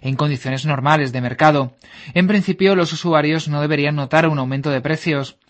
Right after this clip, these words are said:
El Ministerio de Transporte tiene como objetivo que la circulación de mercancías se realice más por ferrocarril, por lo que ha reducido la cantidad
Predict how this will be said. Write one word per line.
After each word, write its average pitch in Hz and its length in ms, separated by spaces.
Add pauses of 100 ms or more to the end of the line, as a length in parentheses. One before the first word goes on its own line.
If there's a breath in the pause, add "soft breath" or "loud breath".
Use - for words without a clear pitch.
(280 loud breath)
El 156 160
Ministerio 170 400
de 170 40
Transporte 185 680
tiene 156 260
como 139 240
objetivo 147 540
que 143 100
la 151 140
circulación 143 500
de 160 80
mercancías 139 800 (240 loud breath)
se 139 220
realice 135 440
más 156 320
por 156 180
ferrocarril, 160 680 (380 loud breath)
por 175 120
lo 196 80
que 190 120
ha 185 40
reducido 196 460
la 131 100
cantidad 131 460